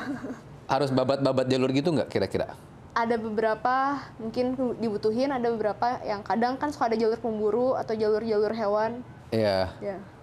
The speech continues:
Speaker 1: Tapi nentuin kayak ada sumber air kayak gitu gimana?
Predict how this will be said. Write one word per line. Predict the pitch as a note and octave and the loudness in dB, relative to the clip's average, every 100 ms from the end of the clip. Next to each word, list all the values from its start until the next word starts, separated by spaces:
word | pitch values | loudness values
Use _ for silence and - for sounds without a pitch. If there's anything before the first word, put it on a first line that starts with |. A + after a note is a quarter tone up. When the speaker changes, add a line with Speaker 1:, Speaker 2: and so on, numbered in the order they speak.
| - - - - | -20 -20 -8 -4
Speaker 1:
Tapi | A#2+ A3 | 0 2
nentuin | F#3 E3+ D3+ C#3+ D3 | 2 2 2 2 2
kayak | C#3 C3+ C3+ C3 | 2 4 4 2
ada | C3+ B2+ B2+ B2 - - - - - | 2 2 2 0 -6 -18 -18 -20 -16
sumber | - B2+ B2 | -2 0 2
air | - C#3 C3+ C3 C3 B2+ B2+ | 4 4 4 4 4 2 2
kayak | B2 A#2+ | 2 2
gitu | G3 | 2
gimana? | E3+ G2+ D#2+ | 2 2 -2